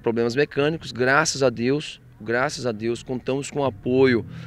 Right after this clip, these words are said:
da Prefeitura Municipal de Ponta Lacerda e do secretário de obras, que é o Léo,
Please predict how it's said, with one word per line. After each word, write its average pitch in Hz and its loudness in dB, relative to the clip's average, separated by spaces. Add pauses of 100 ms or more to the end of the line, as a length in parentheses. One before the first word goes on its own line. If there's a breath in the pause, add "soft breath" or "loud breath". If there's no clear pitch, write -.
(180 loud breath)
da 123 4
Prefeitura 147 2
Municipal 139 0
de 139 0
Ponta 123 0
Lacerda 117 4 (340 loud breath)
e 147 6
do 143 0
secretário 143 4
de 127 0
obras, 127 4
que - 2
é - 8
o 123 8
Léo, 120 4